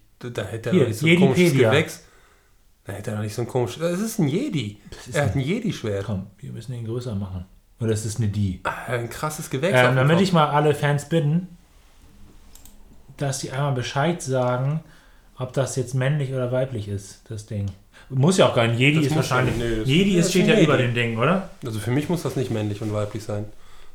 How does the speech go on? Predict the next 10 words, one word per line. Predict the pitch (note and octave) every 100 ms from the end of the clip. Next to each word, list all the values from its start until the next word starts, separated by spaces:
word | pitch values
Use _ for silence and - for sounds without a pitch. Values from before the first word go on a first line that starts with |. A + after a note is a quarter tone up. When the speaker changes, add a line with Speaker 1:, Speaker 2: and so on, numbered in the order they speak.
| -
Speaker 1:
Äh, | C#3+
Geschlecht | B2 - D#3 D3+
männlich | C#3+ C#3 A2 G#2
steht | A2 G2+
da. | G2+
Speaker 2:
Hier, | C#3+ B2+
Rasse | C3 F3 F#3+
ist | E3 E3+ - - - - -
Iridonian | E3 E3+ E3+ C3 D3+ F3+ F3 D#3 D3+ C#3+
Zabrak. | E3+ F3 G#2+ F#2 -